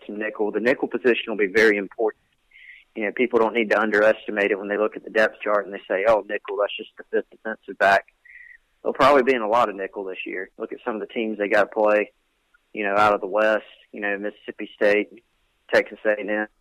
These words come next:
they play Clemson. You know, they're gonna match up against a lot of teams, uh, that run offenses that are really gonna put stress on the back end, and they're gonna have to play –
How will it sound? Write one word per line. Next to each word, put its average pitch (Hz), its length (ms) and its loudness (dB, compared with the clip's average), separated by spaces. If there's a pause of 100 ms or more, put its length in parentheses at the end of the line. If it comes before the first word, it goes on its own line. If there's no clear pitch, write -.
(120)
they 104 160 0
play 110 140 0
Clemson. 107 580 -6 (520)
You 113 80 -2
know, 101 80 2
they're 110 100 2
gonna 127 160 0
match 113 280 0
up 113 200 2
against 104 320 -6 (100)
a 104 40 -6
lot 110 260 4
of - 80 -4
teams, 110 440 -4 (600)
uh, 101 160 -2
that 95 160 -4
run 107 240 0
offenses 104 580 0
that 104 100 -4
are 98 60 -2
really 104 240 -2
gonna 101 160 -4
put - 220 -10 (100)
stress 107 240 2 (100)
on 104 120 -6
the 95 60 -8
back 98 340 0
end, 113 200 -6
and 98 120 -8
they're 98 80 -8
gonna 104 160 -4
have 107 100 -4
to - 160 -20
play – 107 320 4